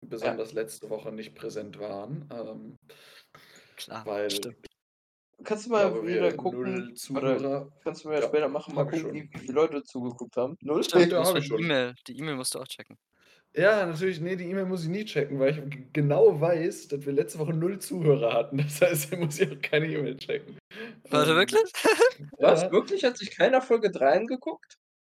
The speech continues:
Speaker 2: Ne, ich hab, ich hab da mal
Speaker 3: Na,
Speaker 2: dann
Speaker 3: der
Speaker 2: irgendwie gestern oder so fünf Minuten lang reingehört, damit da mindestens eine eins steht, aber, ähm, ich weiß nicht, ob das, äh, überhaupt schon geupdatet wurde.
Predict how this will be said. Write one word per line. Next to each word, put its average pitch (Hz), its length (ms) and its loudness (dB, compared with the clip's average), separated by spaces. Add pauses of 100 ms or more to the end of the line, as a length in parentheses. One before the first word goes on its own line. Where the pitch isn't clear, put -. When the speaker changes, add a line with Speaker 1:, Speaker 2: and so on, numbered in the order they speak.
(260)
Speaker 2:
Ne, 190 440 -4 (120)
ich - 200 -6
hab, - 280 -2 (120)
ich 175 140 -8
hab 185 140 -4
da 175 80 0
mal 170 320 -4
Speaker 3:
Na, 160 60 -6
Speaker 2:
dann 165 120 0
Speaker 3:
der 156 160 -6
Speaker 2:
irgendwie 156 280 -4
gestern 156 360 2
oder 156 240 4
so 151 140 2
fünf 170 260 -6
Minuten 170 80 -10 (280)
lang 139 180 0
reingehört, 160 380 -2
damit 147 220 2
da 143 60 2
mindestens 147 220 -2 (340)
eine - 100 -6
eins 143 280 -4
steht, 175 300 -8
aber, 135 360 -4 (520)
ähm, 131 420 -6 (340)
ich 135 140 -14
weiß 139 220 -4
nicht, 139 120 -6
ob 143 140 -8
das, - 320 -12
äh, 120 460 -8
überhaupt 113 400 -12
schon - 160 -14
geupdatet - 580 -10
wurde. - 260 -10